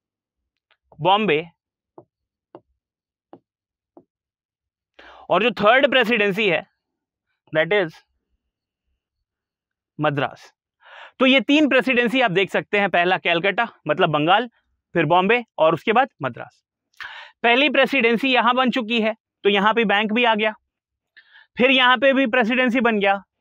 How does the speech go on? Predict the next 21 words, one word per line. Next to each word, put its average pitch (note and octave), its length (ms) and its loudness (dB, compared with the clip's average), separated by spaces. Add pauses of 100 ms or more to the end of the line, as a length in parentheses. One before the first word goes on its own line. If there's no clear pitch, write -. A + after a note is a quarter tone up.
फिर C4+ 120 2
यहां A#3 260 2
पे B3+ 120 4
भी C4 120 0
प्रेसिडेंसी A3+ 560 0
बन G3 200 0
गया। F#3 200 0 (600)
तो D#4+ 80 4
ये D4 140 4
अपने D4 320 2
तीनों B3+ 420 2
प्रेसिडेंसी C4 640 0
के B3 100 -4
अंदर A#3 280 2
एक-एक A3+ 320 0
बैंक G3+ 360 0
जो F3+ 180 2
है, E3+ 180 0
वो C4 160 2
धीरे-धीरे G#3+ 500 2
एस्टैब्लिश A3 560 0